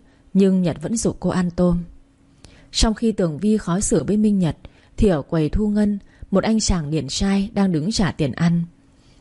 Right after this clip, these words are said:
Mấy câu nói của Vi lọt vào tai của người đó. Bất giác quay lại, nhìn thấy Nhật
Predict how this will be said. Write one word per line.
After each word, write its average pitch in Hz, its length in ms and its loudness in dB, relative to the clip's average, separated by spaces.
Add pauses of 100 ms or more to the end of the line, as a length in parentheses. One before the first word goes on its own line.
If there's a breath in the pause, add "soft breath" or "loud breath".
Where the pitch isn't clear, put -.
Mấy 190 140 4
câu 226 160 2
nói 196 380 2
của 170 120 0
Vi 202 320 2 (320 soft breath)
lọt 180 240 2
vào 151 100 -4
tai 208 260 0
của 170 160 -4
người 147 180 -2
đó. 156 360 -4 (460 soft breath)
Bất 226 120 2
giác 226 300 -2
quay 185 180 2
lại, 160 260 -2 (340 soft breath)
nhìn 196 120 4
thấy 202 120 2
Nhật 226 220 -2